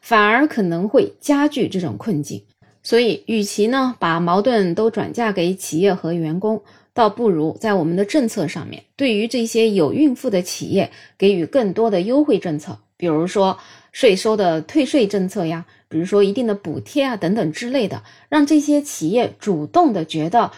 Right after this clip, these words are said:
如果我招了即使是孕妇的人，那么对我的企业也没有任何损失，甚至我还有一些税收的减免政策，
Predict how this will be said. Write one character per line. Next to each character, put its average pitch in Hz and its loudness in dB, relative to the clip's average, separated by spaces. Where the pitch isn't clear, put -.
如 247 2
果 240 6
我 160 2
招 269 0
了 226 0
即 285 -2
使 180 -4
是 214 -4
孕 269 2
妇 294 -6
的 202 -2
人， - -10
那 233 4
么 196 2
对 214 4
我 165 4
的 175 0
企 170 -8
业 196 0
也 156 -4
没 165 -2
有 190 2
任 226 0
何 185 -4
损 - -8
失， - -8
甚 320 4
至 254 2
我 185 2
还 190 0
有 185 4
一 190 0
些 247 -4
税 254 0
收 262 -2
的 233 -4
减 165 -4
免 277 2
政 185 -4
策， 185 -6